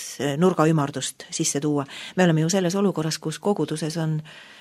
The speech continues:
ma ei tea, kui palju lahutatud naisi ja kuidas me siis nendele ütleme, et ole ja jää,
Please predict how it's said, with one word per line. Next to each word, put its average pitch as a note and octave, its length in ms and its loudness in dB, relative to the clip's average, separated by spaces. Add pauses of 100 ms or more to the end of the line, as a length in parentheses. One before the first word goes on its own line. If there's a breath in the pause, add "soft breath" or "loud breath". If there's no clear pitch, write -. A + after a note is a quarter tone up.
(140)
ma - 80 -2
ei E3+ 60 2
tea, F#3+ 220 4
kui D#3 160 2
palju D3+ 380 -2
lahutatud D#3 500 -6
naisi C#3+ 380 -6
ja - 100 -12
kuidas E3 220 -2
me C#3+ 100 -2
siis C#3+ 160 -6
nendele D#3 320 0
ütleme, C#3 320 -8
et - 160 -20 (400 loud breath)
ole E3+ 240 4 (140)
ja C#3+ 180 -6
jää, C3+ 300 -2